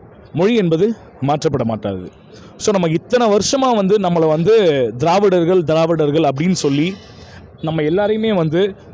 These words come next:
ஒரு தவறான ஒரு புரிதலுக்கும் ஒரு தவறான ஒரு கோட்பாட்டுக்கும் உள்ளடக்கி தான் நம்ம இத்தனை வருஷம் நம்ம இருந்துட்டு இருந்தோம். So, மக்களுக்கான விடியல் வந்து வரதுக்கான நேரம் பார்த்தீங்கன்னா, இதுதான் சரியான நேரம், சரியான களம். இந்த களத்திலேயாவது நம்ம நம்மளுக்கான அரசியலை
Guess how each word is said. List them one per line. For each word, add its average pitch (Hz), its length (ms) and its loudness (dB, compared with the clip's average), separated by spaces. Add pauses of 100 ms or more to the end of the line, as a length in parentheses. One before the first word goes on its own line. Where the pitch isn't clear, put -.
(120)
ஒரு 160 120 -2
தவறான 208 480 -2
ஒரு 165 160 -2
புரிதலுக்கும் 185 640 -2
ஒரு 147 140 -2
தவறான 180 420 0
ஒரு 160 160 -2
கோட்பாட்டுக்கும் 175 720 -4 (540)
உள்ளடக்கி 175 380 0
தான் 202 120 -2
நம்ம 165 200 -2
இத்தனை 160 280 -2
வருஷம் 180 220 -2
நம்ம 147 80 -2
இருந்துட்டு 143 280 -6
இருந்தோம். 117 160 -8 (400)
So, - 180 -2
மக்களுக்கான 233 560 -2
விடியல் 226 340 -2
வந்து 202 300 0
வரதுக்கான 180 420 -4
நேரம் 185 340 -2
பார்த்தீங்கன்னா, 151 300 -4
இதுதான் 160 260 0
சரியான 147 360 -4
நேரம், 127 340 -4
சரியான 139 380 -4
களம். 123 280 -6 (440)
இந்த 214 280 0
களத்திலேயாவது 254 540 0
நம்ம 202 460 0 (420)
நம்மளுக்கான 208 520 0
அரசியலை 196 680 0